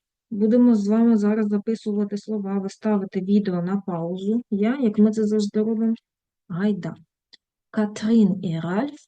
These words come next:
познайомилися на дні народження у спільного, у спільних друзів. Вони були дуже дружніми і домовилися зустрітися в пабі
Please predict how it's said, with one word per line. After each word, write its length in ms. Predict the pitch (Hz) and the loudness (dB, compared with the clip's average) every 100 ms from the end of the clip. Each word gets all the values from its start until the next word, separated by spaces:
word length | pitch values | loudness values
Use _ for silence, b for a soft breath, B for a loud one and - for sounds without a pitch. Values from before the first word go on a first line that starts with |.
| - | -4
познайомилися 1040 | 190 190 190 185 202 190 175 170 170 - | -2 0 0 2 4 4 2 -4 -8 -6
на 160 | 175 175 | -4 -4
дні 240 | 175 185 | -2 0
народження 880 | 170 156 156 175 208 226 254 277 254 | 0 -2 -2 -2 -2 -2 -2 -4 -6
у 120 | - 175 | -8 -8
спільного, 1000 | 180 - 196 208 214 214 208 185 196 202 | -10 -4 2 6 6 6 4 2 0 -4
у 100 | - | -6
спільних 580 | 202 - 214 208 196 196 | -12 -2 2 4 4 0
друзів. 480 | 170 185 180 160 165 - _ _ - B B B B | -2 -2 -2 -6 -12 -16 _ _ -20 B B B B
Вони 640 | 175 196 233 240 254 220 | -2 4 6 8 8 6
були 560 | 175 190 214 214 202 170 | 4 2 4 4 2 0
дуже 640 | - 202 196 165 160 156 - _ _ _ _ | -4 -2 -2 -2 -6 -10 -12 _ _ _ _
дружніми 760 | 175 214 196 170 185 202 220 277 - | 2 4 4 2 2 4 4 0 -2
і 120 | 214 | -2
домовилися 960 | 185 202 202 202 180 180 175 175 - 175 | 4 6 6 6 4 -2 -6 -8 -10 -8
зустрітися 880 | 170 165 - 202 196 190 175 165 | -6 -8 -2 2 2 0 -6 -6
в 200 | 156 - | -8 -8
пабі 500 | - 170 160 165 240 | -6 -4 -2 -2 -4